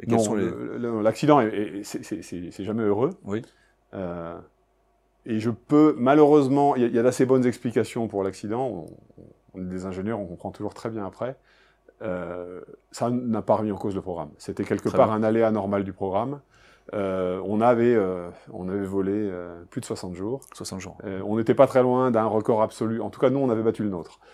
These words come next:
Speaker 2: Euh, et puis, les records sont pas tous comparables.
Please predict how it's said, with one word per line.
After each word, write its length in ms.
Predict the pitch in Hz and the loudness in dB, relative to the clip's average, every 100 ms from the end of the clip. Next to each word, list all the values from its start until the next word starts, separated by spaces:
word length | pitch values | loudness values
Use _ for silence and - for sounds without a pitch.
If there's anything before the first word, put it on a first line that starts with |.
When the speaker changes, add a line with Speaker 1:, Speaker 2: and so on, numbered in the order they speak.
| - _ - - | -20 _ -20 -8
Speaker 2:
Euh, 640 | 113 98 95 92 90 95 | -4 -2 -2 -4 -4 -6
et 40 | 98 | -10
puis, 160 | - | -8
les 60 | 110 | -4
records 360 | 98 104 120 - | -2 0 -2 -2
sont 100 | 104 | -8
pas 140 | 110 | -8
tous 160 | - - | -10 -10
comparables. 520 | 107 101 98 127 | -6 -4 -2 -4